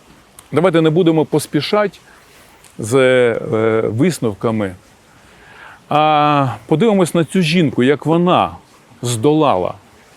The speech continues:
цей іспит в житті, хворобу, що триває дванадцять років. Вона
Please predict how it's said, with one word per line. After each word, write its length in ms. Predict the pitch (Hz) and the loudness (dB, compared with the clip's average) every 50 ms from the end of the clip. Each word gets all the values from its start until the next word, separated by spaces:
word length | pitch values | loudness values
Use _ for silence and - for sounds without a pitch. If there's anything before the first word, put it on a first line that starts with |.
| _ _ - | _ _ -8
цей 200 | - - 127 117 | -2 -2 -2 -2
іспит 420 | - - 127 117 - - 107 98 | 0 -2 -4 -4 -4 -4 -6 -6
в 40 | 95 | -6
житті, 440 | 95 110 120 110 - - 95 85 - - - | -4 -6 -6 -6 -6 -8 -8 -8 -10 -12 -16
хворобу, 560 | - - 131 135 131 151 175 170 160 170 160 - _ - - - - - - - - _ _ _ _ - | -6 -2 0 2 2 2 2 2 0 -2 -4 -6 _ -20 -20 -20 -20 -20 -20 -20 -20 _ _ _ _ -16
що 200 | - - - 127 | -8 -4 -4 -2
триває 420 | 113 127 123 127 147 160 160 143 | 0 0 0 2 2 2 0 0
дванадцять 460 | 117 110 113 120 123 117 - 139 120 120 | 0 -2 -2 -2 -2 -2 -2 -4 -2 -2
років. 340 | 110 95 80 - - - - - - _ _ _ _ _ _ _ _ _ - - _ - - - - - - - - - - - | -2 -4 -4 -6 -10 -16 -18 -18 -20 _ _ _ _ _ _ _ _ _ -20 -20 _ -20 -20 -20 -20 -20 -20 -20 -20 -20 -12 -4
Вона 460 | - 135 156 185 208 220 220 208 170 | -2 0 2 2 2 2 2 0 -2